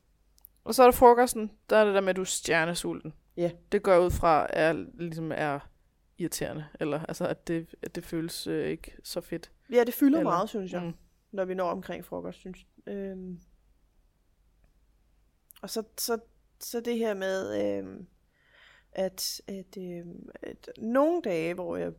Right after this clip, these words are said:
Speaker 2: både er sulten, men også, så får jeg, så sidder jeg der som den første, at så kan jeg godt finde på lige at kigge på uret og sige, "Om der kommer snart nogen." Og så kan jeg godt finde på, på en eller anden måde, altså, så får jeg simpelthen, så får jeg spist det, inden jeg ved, folk kommer. Øhm,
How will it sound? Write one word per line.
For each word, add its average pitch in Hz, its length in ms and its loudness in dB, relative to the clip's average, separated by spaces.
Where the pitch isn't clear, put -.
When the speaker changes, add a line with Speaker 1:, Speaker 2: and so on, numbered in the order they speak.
Speaker 2:
både 233 200 6
er 262 40 2
sulten, 240 580 -4
men 196 200 -2
også, 202 360 0
så 226 240 -10
får 240 120 -4
jeg, 208 120 2
så - 240 -6
sidder 233 280 -2
jeg 180 100 0
der 185 60 -2
som 180 160 -6
den 175 180 -10
første, 202 440 -6
at 214 120 2
så 240 220 -2
kan 262 160 0
jeg 240 120 2
godt 233 200 2
finde 262 200 -6
på 240 200 -2
lige 220 160 -2
at 233 60 -4
kigge - 240 -6
på 240 180 -2
uret 226 420 -4
og 214 140 -2
sige, 214 360 -2
"Om 208 160 -8
der 208 80 -8
kommer - 300 -4
snart 202 300 -2
nogen." 185 300 -6
Og - 100 -20
så 214 100 -10
kan 214 120 -4
jeg 202 140 -4
godt - 220 -18
finde 202 220 -8
på, 175 280 -8
på 190 60 -4
en 175 60 -4
eller 165 140 -8
anden 160 120 -10
måde, - 100 -10
altså, 175 180 -10
så - 60 -20
får 220 100 -2
jeg 180 100 2
simpelthen, 180 320 -6
så - 60 -20
får 202 80 0
jeg 185 60 0
spist - 280 -12
det, 196 60 -4
inden 180 120 -6
jeg 185 120 -4
ved, 180 160 -8
folk - 180 -8
kommer. - 220 -6
Øhm, 175 580 -2